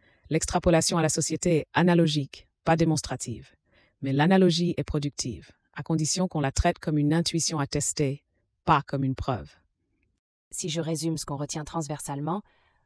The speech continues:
Speaker 2: on a quatre auteurs qui, depuis des angles totalement différents, disent la même chose. Toute formalisation laisse un dehors. La question politique, sociale, éthique, c'est qui décide de la frontière et qui paye pour ce qu'on a mis dehors.
Speaker 1: Là où on diverge un peu,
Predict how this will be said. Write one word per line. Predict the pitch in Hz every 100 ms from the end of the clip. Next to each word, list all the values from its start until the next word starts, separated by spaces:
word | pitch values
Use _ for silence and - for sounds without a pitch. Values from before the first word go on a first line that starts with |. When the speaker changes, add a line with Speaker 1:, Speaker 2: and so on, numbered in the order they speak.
| _ _
Speaker 2:
on | 185 185
a | 180
quatre | 254 233 -
auteurs | 170 156 143
qui, | - 147
depuis | 139 156 -
des | 156 160 156
angles | 147 139 127 -
totalement | 247 - 196 170
différents, | 151 - 139 151 196 _ _ _ _ -
disent | 214 233
la | 170
même | 151 139
chose. | - - - - _ _ _ _ _ -
Toute | 294 -
formalisation | 240 214 175 165 160 - 160
laisse | 147 156 -
un | 151
dehors. | 139 - - - _ _ _ _ _ _ _ _ _ -
La | 165
question | 190 - 185 170
politique, | - 190 196 - 160 - -
sociale, | - - 226 - 185 156 -
éthique, | 160 - 226 -
c'est | 160
qui | -
décide | 196 185 175
de | 156
la | 135
frontière | - 135 156 156 131
et |
qui | - -
paye | 156 135 - _
pour | - -
ce |
qu'on | - 135
a |
mis | 135
dehors. | 123 - - - _ _ _ _ _ _ -
Speaker 1:
Là | 160 214
où | 190 170
on | 151
diverge | 160 156 165 147
un | 139
peu, | 135 143